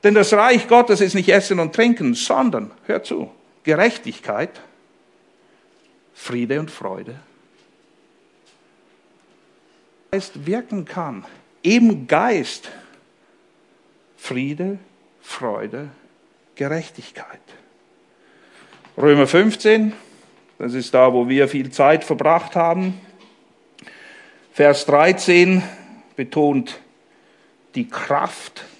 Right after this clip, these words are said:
des Geistes. Wir können das nur durch die Kraft des Geistes. Vers sechzehn,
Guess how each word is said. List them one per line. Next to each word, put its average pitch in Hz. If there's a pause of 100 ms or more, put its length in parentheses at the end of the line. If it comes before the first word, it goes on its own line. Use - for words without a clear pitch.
(300)
des 123
Geistes. - (260)
Wir 120
können 151
das 139
nur 160
durch 170
die 120
Kraft -
des 170
Geistes. - (320)
Vers -
sechzehn, 226